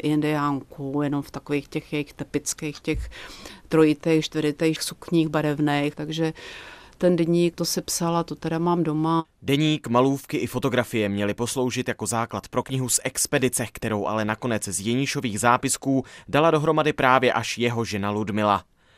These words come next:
Speaker 2: Palubní deník Františka Jeniše totiž zůstal nedopsaný. Uzavřel ho sedmadvacátého června roku devatenáct set osmdesát devět v pohoří Karákoram v hlubinách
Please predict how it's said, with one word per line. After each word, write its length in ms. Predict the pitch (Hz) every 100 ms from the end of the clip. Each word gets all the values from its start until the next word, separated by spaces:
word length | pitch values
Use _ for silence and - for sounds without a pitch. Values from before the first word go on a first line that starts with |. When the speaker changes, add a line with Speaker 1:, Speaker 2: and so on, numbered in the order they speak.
| - - -
Speaker 2:
Palubní 400 | 135 127 117 107
deník 380 | 113 120 131 127
Františka 500 | - 123 131 - 104
Jeniše 440 | 107 127 117 135
totiž 340 | 123 - 117 107
zůstal 380 | 110 104 123 110
nedopsaný. 680 | 110 123 - 117 113 104 - - - -
Uzavřel 440 | 147 170 156 175
ho 120 | 151 147
sedmadvacátého 920 | 151 151 151 139 156 147 156 143 117
června 420 | 135 131 135 135
roku 220 | 131 -
devatenáct 520 | 117 120 123 131 127
set 100 | 127 120
osmdesát 500 | 123 120 113 123 107
devět 420 | 107 113 113 - - - -
v 120 | -
pohoří 380 | 135 123 120 120
Karákoram 680 | - 123 113 107 107 101 92 - -
v 120 | 98
hlubinách 600 | 110 139 135 127 123 120